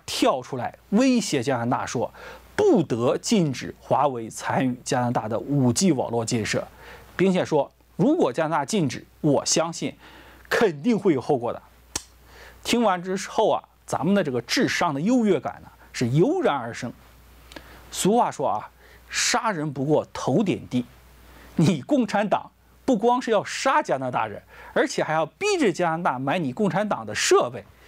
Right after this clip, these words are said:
想想都觉得共产党的智商肯定是出了问题啊！我想告诉这位大使，你知道加拿大为什么要研究是否禁止华为的问题吗？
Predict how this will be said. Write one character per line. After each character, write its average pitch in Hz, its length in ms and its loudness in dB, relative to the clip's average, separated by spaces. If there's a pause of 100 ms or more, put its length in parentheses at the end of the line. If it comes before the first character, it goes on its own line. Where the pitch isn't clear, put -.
(800)
想 226 300 0
想 147 160 -4
都 151 120 -2
觉 123 180 -4
得 120 120 -2
共 139 140 0
产 131 120 0
党 113 140 -2
的 98 80 -8
智 135 180 0
商 117 200 -2
肯 - 180 -4
定 120 120 2
是 113 60 2
出 127 220 -2
了 113 80 0
问 185 320 2
题 - 180 -14
啊！ - 140 -20 (720)
我 233 140 6
想 185 160 -4
告 175 200 2
诉 147 120 -8
这 151 140 0
位 135 120 0
大 120 180 0
使， - 200 -10 (440)
你 214 280 4
知 247 160 -2
道 233 200 2
加 196 240 -2
拿 - 20 -8
大 185 160 0
为 240 320 2
什 127 160 -6
么 123 140 0
要 135 180 0
研 131 400 0
究 196 240 2
是 226 300 0
否 120 220 -2
禁 196 260 2
止 127 140 -2
华 139 280 0
为 175 220 0
的 247 80 0
问 240 200 0
题 190 140 -6
吗？ 185 240 0